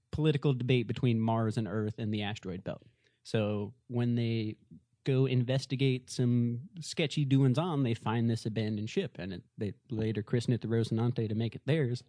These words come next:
But, uh, originally it was the M C R N Tachi, which was a ship designed for the Martian Congressional Republic Navy.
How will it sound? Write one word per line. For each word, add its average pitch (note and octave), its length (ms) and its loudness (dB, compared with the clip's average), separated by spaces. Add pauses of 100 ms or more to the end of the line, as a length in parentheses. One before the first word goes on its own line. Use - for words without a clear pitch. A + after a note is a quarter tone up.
(400)
But, A2+ 100 0
uh, C3 200 2
originally D#3 400 6
it B2 60 0
was C3 180 4
the A#2+ 180 -2
M E3 160 6
C D#3 260 0
R C#3+ 160 4
N C3 280 0
Tachi, - 560 -4
which A2+ 260 -2
was A2 160 2
a A2 120 0
ship - 380 0 (220)
designed B2+ 320 2
for D3+ 80 6
the B2 80 2
Martian D3 400 2
Congressional C#3 560 2
Republic C3+ 500 0
Navy. G#2+ 500 0